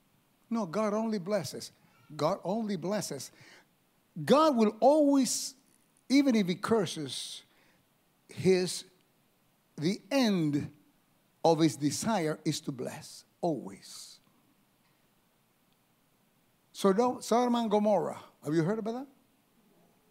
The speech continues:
He destroyed it totally. You mean he blessed them? The immorality was so extreme and the sin was so great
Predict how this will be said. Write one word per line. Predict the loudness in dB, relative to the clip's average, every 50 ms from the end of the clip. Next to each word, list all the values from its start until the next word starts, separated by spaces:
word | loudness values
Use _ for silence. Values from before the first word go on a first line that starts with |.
| _ _ _ _ _ _ _ _ _ _ _ _ -20 -2
He | 0 2 4
destroyed | 4 4 2 2 -2 -6 -2 0 2 2 2 0
it | -2 -4 -6 -12 -2
totally. | 2 2 2 2 2 -2 -6 -8 -8 -8 -8 -10 -14 -20 _ _ _ _ _ _ _ _ _ _ _ _ _ _ _ _ _ _ _ _ _ _ _ _ _ _ _ _ _ _ _
You | _ 0 0
mean | 2 2 0 0 -2
he | -4 -4 -6 -6
blessed | -6 -6 -8 -6 -6 -6 -6 -8 -10 -12
them? | -10 -10 -12 -12 _ -20 -20 _ _ _ _ _ _ _ _ _ _ _ _ _ _ _ _ _ _ _ _ _ _ _ _ _ _ _ _ _ _ _ _
The | 2 4 4
immorality | 4 6 2 2 4 4 4 4 2 0 0 0 0
was | 2 2 0 0 0
so | -2 -2 -2
extreme | -2 -6 -10 -10 -8 -6 -4 -2 -2 -2 -2
and | -2 -2 -4
the | -4 -6
sin | -8 -8 -6 -4 -2 -2 -2 -4
was | -4 -6 -8 -8 -8
so | -10 -10
great | -10 -10 -10 -10 -10 -10 -10 -14 -16 _ -18 -18 -18